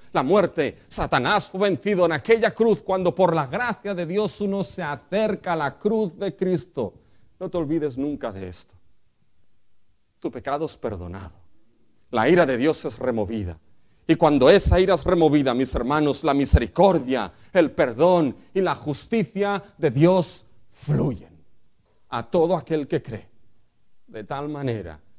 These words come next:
que es declarado perdonado y no culpable. ¿Se dan cuenta? Esa fe de Abraham que le fue costada por, juntada por justicia, pasa a nosotros por la cruz de nuestro Señor Jesucristo. Esas promesas, mis hermanos, dadas a Abraham de salvación y redención,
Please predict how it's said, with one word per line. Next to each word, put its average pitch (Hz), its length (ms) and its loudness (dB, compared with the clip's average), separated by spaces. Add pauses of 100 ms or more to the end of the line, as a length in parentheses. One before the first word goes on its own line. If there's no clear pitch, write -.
que 117 160 -6
es 139 140 -6
declarado 113 500 -10
perdonado 92 640 -8
y 87 60 -12
no 95 100 -12
culpable. 95 460 -10
¿Se - 100 -14
dan 165 160 -4
cuenta? 190 340 -6 (560)
Esa 175 360 0
fe 202 360 6
de 208 80 6
Abraham 180 360 2
que 180 100 2
le 151 120 6
fue 202 200 4
costada 180 400 0
por, 170 140 0
juntada 160 520 0
por 151 140 0
justicia, 185 640 0 (260)
pasa 220 420 6
a - 20 4
nosotros 220 720 2 (200)
por 151 240 6
la 120 140 0
cruz 180 340 8
de 156 120 4
nuestro 160 420 0
Señor 135 400 -2
Jesucristo. 127 720 -6 (360)
Esas 226 400 2
promesas, 180 720 0
mis 175 220 -6
hermanos, 170 520 -4
dadas 190 460 -4
a 139 140 -4
Abraham 190 420 -2
de 165 80 -2
salvación 147 680 -2
y 190 40 0
redención, 170 640 2